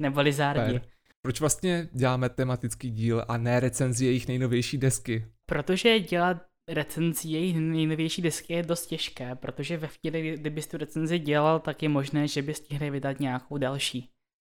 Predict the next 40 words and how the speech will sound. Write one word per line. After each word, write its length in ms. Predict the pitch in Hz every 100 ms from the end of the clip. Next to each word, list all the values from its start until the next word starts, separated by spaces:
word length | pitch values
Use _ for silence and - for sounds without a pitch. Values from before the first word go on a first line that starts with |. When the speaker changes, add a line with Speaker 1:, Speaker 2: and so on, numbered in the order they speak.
| _ _
Speaker 1:
novou 240 | 139 123 127
desku. 380 | 123 220 - 127 _
<laughs> 100 | -
Kapela 360 | 156 214 233
King 260 | 233 208 185
Gizzard 520 | 156 165 165 175 170
je 120 | 156
totiž, 500 | 156 151 165 - -
eh, 80 | 147 139 135 139 160 135
velice 320 | 139 135 156
plodná. 460 | 147 143 143 127 120
Speaker 2:
To 360 | - _ -
je 20 |
ještě 220 | 101 - 127
eufemismus, 580 | 117 123 117 110 113 -
bych 140 | 107
řekl. 320 | 110 - 110 113 _ _
Když 120 | - 113
se 100 | -
ohlédnout 420 | 120 120 113 117
za 100 | 117
tím 220 | 123 113
rokem, 400 | 113 113 117 107 - -
kdy 120 | 117
to 140 | -
bylo, 160 | 113 104
dva 160 | -
tisíce 360 | 98 - 120 117
sedmnáct, 680 | - 113 110 107 131 - - _ _ -
se 100 | 120
Speaker 1:
Ano. 60 |
Speaker 2:
rozhodli, 300 | 110 113 107
že 120 | 107 110
vydají 320 | 113 113 113
pět 220 | 110 117
desek 520 | 107 110 - 107 104
a 140 | 110 101 - _
pak 140 | - -
to 120 | -
udělali. 460 | 113 113 107 101